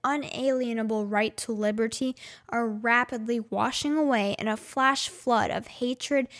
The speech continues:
and storm surges of bigotry. Just as our literal climate is changing, our political climate is changing as well. And if the current administration stays in office, it will perpetuate its sickening history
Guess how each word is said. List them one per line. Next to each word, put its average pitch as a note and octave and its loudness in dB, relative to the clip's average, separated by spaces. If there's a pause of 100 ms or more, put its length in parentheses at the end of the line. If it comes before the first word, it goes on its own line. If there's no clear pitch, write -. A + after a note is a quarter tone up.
(160)
and A3+ -6
storm C4+ -2
surges A3 -2
of G#3 -8
bigotry. - -2 (400)
Just B3 2
as C4 0
our A#3 4
literal C4 4
climate A3 0
is - -2
changing, C4 2
our A3+ 4
political B3 2
climate D4+ 0
is - -6
changing A#3+ 0
as G#3+ -6
well. G#3+ 0 (300)
And B3 2
if B3+ 2
the C4 0
current C#4 2
administration A#3 2
stays A#3 0
in G3+ 0
office, A#3 0
it C#4+ 0
will B3+ 0
perpetuate B3 -2
its - -6
sickening D4 0
history B3 0